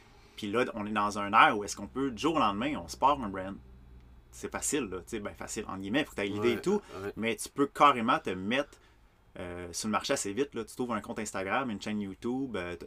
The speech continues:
Speaker 1: Facebook, site web avec un Wix puis un Squarespace de ce monde, puis tu sais, tu te crées un site, puis c'est comme boum, boum, boum. Euh, créer une entreprise, tu sais, v'là une dizaine d'années, c'était, c'était très différent. Fait qu'on a les outils pour le faire.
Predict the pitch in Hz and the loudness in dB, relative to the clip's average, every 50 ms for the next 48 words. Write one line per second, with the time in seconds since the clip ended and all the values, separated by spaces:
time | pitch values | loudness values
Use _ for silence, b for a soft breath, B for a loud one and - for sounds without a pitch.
0 | - - - - 110 98 90 90 101 120 127 - - 110 90 - - - 113 117 | -16 -16 -6 -4 -2 -2 -2 -2 -4 -4 -4 -4 -4 -6 -6 -6 -6 -2 -2 -2
1 | 127 123 104 95 90 95 92 110 98 87 90 98 113 123 - - - 113 101 92 | 0 -2 -2 -4 -4 -6 -6 -6 -6 -6 -4 -4 -4 -4 -4 -8 -8 -8 -8 -8
2 | - - 101 95 90 - - 107 107 104 101 95 - 90 85 87 101 127 135 131 | -8 -6 -6 -6 -6 -6 -4 -4 -4 -4 -4 -6 -6 -8 -4 -2 0 0 0 -2
3 | 120 - - 120 110 - - - - 117 107 98 92 - - 139 139 - 104 101 | -6 -8 -8 -8 -8 -8 -12 -10 -6 -6 -6 -6 -4 -2 0 0 0 -2 -6 -10
4 | - - 101 95 98 120 131 131 117 104 131 165 147 110 B B B B B B | -8 -8 -8 -6 -4 -4 -4 -2 0 0 0 0 0 -2 B B B B B B
5 | B B B B - 90 90 90 - - 113 123 135 135 113 110 104 - - 107 | B B B B -12 -10 -10 -10 -6 -2 -2 2 4 4 4 4 2 -2 -8 -8
6 | - - 139 139 135 117 - - 127 120 107 104 101 98 95 95 98 98 92 98 | -6 -4 -4 -4 -4 -4 -6 -6 -6 -6 -4 -4 -4 -4 -4 -6 -10 -10 -8 -8
7 | 104 101 95 92 95 98 101 123 131 - - - 87 85 - - - - - - | -8 -8 -8 -10 -10 -10 -10 -10 -12 -12 -14 -14 -14 -14 -16 -16 -14 -12 -8 -6
8 | 110 98 98 - - 101 90 85 123 139 - 101 - 101 101 101 101 107 95 95 | -6 -6 -6 -8 -8 -8 -4 -4 -4 -4 -4 -6 -8 -6 -6 -4 -4 -4 -6 -6
9 | 104 98 - - - - - 104 92 90 - - 101 143 196 | -8 -10 -12 -14 -14 -8 -4 -2 -2 -2 0 0 0 0 -2